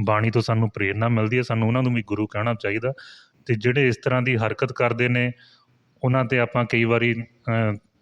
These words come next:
ਕੰਟਰੋਵਰਸੀ 'ਚ ਪਰਚੇ ਵੀ ਕਰਵਾਏ ਨੇ ਤੇ ਬਾਅਦ 'ਚ ਮਾਫੀਆਂ ਵੀ ਮੰਗਦੇ ਨੇ,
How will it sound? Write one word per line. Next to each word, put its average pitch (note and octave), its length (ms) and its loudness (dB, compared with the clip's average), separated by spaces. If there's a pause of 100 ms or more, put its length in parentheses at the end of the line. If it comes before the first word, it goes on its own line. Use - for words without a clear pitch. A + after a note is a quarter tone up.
(140)
ਕੰਟਰੋਵਰਸੀ A#2+ 600 2
'ਚ A#2 80 0
ਪਰਚੇ A#2 360 0
ਵੀ C3 120 0
ਕਰਵਾਏ A2 340 2
ਨੇ A#2 100 0
ਤੇ A#2+ 80 0
ਬਾਅਦ A2+ 240 0
'ਚ - 60 -6
ਮਾਫੀਆਂ G#2+ 420 2
ਵੀ A#2+ 140 -4 (480)
ਮੰਗਦੇ G#2 300 0
ਨੇ, B2+ 140 0